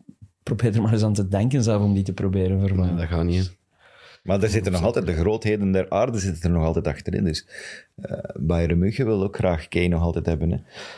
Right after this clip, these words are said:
Speaker 3: En om eerlijk te zijn, ik zie bijvoorbeeld ook een ploeg als Newcastle
Speaker 1: Maar hij heeft
Speaker 3: achter
Speaker 1: zelf
Speaker 3: Kane
Speaker 1: al
Speaker 3: gaan.
Speaker 1: gezegd dat zijn prioriteit,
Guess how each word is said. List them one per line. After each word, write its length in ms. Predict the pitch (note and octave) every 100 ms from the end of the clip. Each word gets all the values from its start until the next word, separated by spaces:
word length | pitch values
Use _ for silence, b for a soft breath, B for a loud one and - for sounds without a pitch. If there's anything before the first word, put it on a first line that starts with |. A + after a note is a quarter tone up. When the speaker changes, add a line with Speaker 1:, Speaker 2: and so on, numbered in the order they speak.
| B B B
Speaker 3:
En 180 | G2 G#2
om 120 | G2+
eerlijk 260 | G2 B2 C3+
te 80 |
zijn, 280 | A#2 C#3 C#3 -
ik 200 | G#2+ -
zie 360 | - G#2 - -
bijvoorbeeld 920 | F#2+ F2+ A2 E2 G#2 A#2 A#2 - -
ook 180 | A#2+ A#2
een 120 | F#2+
ploeg 200 | A2 B2
als 200 | F#2+ -
Newcastle 540 | G2+ B2 - F#2 -
Speaker 1:
Maar 80 | E2 - - _ _ -
hij 0 | C3+
heeft 120 | C3+
Speaker 3:
achter 160 | - C#3
Speaker 1:
zelf 60 | F#3+
Speaker 3:
Kane 80 | F#3
Speaker 1:
al 60 |
Speaker 3:
gaan. 100 | E3
Speaker 1:
gezegd 260 | B2 C3+ -
dat 120 | C#3+
zijn 160 | C#3 A#2
prioriteit, 760 | B2+ A#2+ A2 G#2+ G#2+ A2+ -